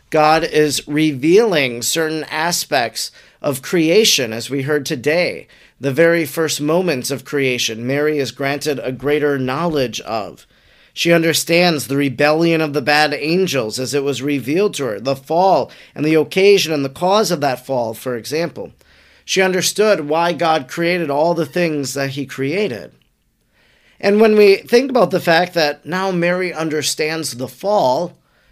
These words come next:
well, now God remedies the fall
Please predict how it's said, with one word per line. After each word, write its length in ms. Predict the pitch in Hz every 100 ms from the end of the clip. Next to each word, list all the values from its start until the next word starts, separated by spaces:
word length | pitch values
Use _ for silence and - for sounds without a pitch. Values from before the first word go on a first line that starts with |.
| _ -
well, 160 | 160
now 220 | 175 165
God 340 | 156 165 151 131
remedies 840 | 131 131 165 165 131 120 101 101
the 120 | -
fall 580 | 127 - 113 101 87 90